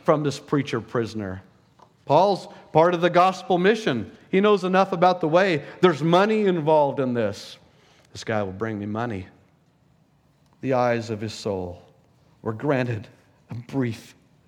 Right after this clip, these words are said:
glimpse into the holiness of God, and he turns away for money and lust all the more.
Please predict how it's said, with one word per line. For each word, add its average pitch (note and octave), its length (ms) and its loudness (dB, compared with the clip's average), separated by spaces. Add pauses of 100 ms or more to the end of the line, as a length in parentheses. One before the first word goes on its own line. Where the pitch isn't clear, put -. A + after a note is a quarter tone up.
glimpse B2 580 -4 (340)
into C3 160 -4
the A#2+ 100 -2
holiness A#2+ 560 -4
of - 140 -14
God, G#2+ 360 -4 (720)
and A#2 140 -4
he G#2 80 -4
turns A2+ 320 -4
away F#2+ 420 -8 (920)
for - 240 -6
money F#2 400 -8 (840)
and F#2+ 240 -8
lust - 540 -14 (580)
all F2 180 -10
the F2 100 -14
more. - 300 -18